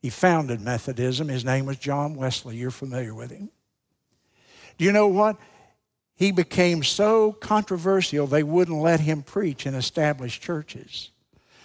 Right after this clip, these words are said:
Most of John Wesley's ministry was in fields and on the street corners and standing up on the top of a building in the city and crowds of people gathering down there to hear him.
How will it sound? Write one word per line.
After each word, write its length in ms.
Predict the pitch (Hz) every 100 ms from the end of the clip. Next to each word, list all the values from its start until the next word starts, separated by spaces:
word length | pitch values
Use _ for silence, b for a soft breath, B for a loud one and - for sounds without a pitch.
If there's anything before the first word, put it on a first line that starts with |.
| b 160
Most 380 | 190 269 -
of 100 | 175
John 480 | 143 202 196 196 165
Wesley's 500 | 160 196 - 151 143
ministry 520 | 143 185 170 151 160
was 220 | 143 147 143
in 160 | 139
fields 920 | 117 - 220 202 165 127 107 104 - - b b b
and 160 | 151
on 160 | 170 165
the 100 | 143
street 460 | - - 208 202 -
corners 720 | 143 131 107 92 92 98 - _ _ _ -
and 100 | 143
standing 460 | - 202 208 202
up 160 | 185 185
on 160 | 190
the 80 | 175
top 360 | 160 202 196 170
of 120 | 143
a 60 | 135
building 540 | 139 196 170 156 147
in 160 | 160 147
the 100 | 135
city 480 | - 185 170 151 B B B
and 220 | 160 160 151 _ -
crowds 360 | 190 185 160
of 80 | 151
people 300 | 180 165 156
gathering 440 | 156 175 160 147
down 260 | 151 160 151
there 180 | 156 147
to 100 | 135
hear 280 | 147 143 110
him. 340 | 87 85